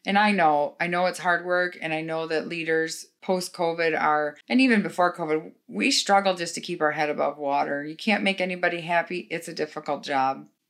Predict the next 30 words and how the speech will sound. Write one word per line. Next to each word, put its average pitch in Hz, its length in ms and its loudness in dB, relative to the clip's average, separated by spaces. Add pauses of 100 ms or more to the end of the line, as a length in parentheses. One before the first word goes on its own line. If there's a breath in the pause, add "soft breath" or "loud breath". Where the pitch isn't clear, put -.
(180)
But 160 340 4 (460)
there 170 200 0
are 170 240 2
a 180 60 -2
few 190 240 -8
key - 360 -12
implications 156 720 -6
that 151 180 -8
come 156 220 -6
from 151 160 -8
this 151 180 -10
knowledge 156 680 0
that, - 400 -6 (160)
that 143 440 -4
principals 147 460 -10
hold 156 260 -8
such 151 220 -10
an 151 180 -10
important 151 500 -8
role 143 460 -2 (420 loud breath)
in 147 80 -8
the 139 80 -6
success - 560 -8
of - 100 -16
students - 560 -10
in - 120 -16
schools. - 600 -6 (580 soft breath)
The 165 80 -6
first 226 260 4
implication 160 800 -2